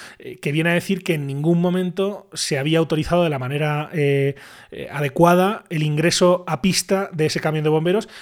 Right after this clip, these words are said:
y de alguna manera tampoco quienes iban dentro, y, y entiendo que eso es fácil porque es poner el acento en quien no puede defenderse porque lo pagó con su vida, ¿no? Pero,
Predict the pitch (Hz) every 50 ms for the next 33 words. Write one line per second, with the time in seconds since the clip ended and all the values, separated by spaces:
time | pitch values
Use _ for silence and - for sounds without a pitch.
0 | - - - 170 156 143 139 147 170 175 170 175 175 175 165 170 147 131 170 143
1 | - 180 185 - - - _ _ - - - 147 135 127 - 175 165 165 165 175
2 | 185 185 190 185 151 135 117 131 135 143 143 139 156 170 170 160 - 175 165 -
3 | 175 - - 170 139 165 147 - 156 156 - - - - - 143 139 147 151 156
4 | 156 160 151 147 147 147 131 - 170 156 156 175 175 170 - 143 135 139 143 135
5 | 123 156 147 147 147 147 - 139 139 147 143 - 170 135 147 139 123 - 135 131
6 | 127 127 139 147 - 160 143 - - 165 160 151 131 123 117 139 196 214 - 170
7 | 151 147 -